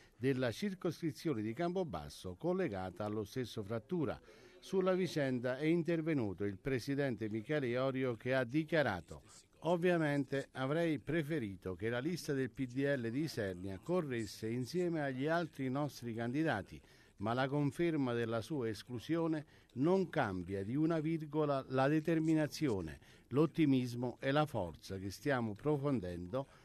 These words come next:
come singoli e come coalizione per raggiungere un obiettivo che è oggettivamente alla nostra portata." Più duro l'intervento del senatore Ulisse Di Giacomo, che ha definito l'esclusione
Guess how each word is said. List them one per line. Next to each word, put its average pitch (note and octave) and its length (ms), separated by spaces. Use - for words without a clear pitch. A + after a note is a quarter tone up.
come B2+ 320
singoli F#2+ 640
e G2+ 100
come G#2+ 400
coalizione A#2+ 840
per E3 200
raggiungere G#2 600
un A#2+ 120
obiettivo E3+ 720
che C3 320
è F#2 200
oggettivamente D3 1120
alla C#3 260
nostra A#2+ 420
portata." A2 640
Più G3+ 200
duro B2+ 360
l'intervento A#2+ 920
del A#2 180
senatore A#2+ 540
Ulisse A2+ 420
Di G#2 160
Giacomo, C#3+ 560
che C3 200
ha C#3 60
definito B2 680
l'esclusione A2+ 920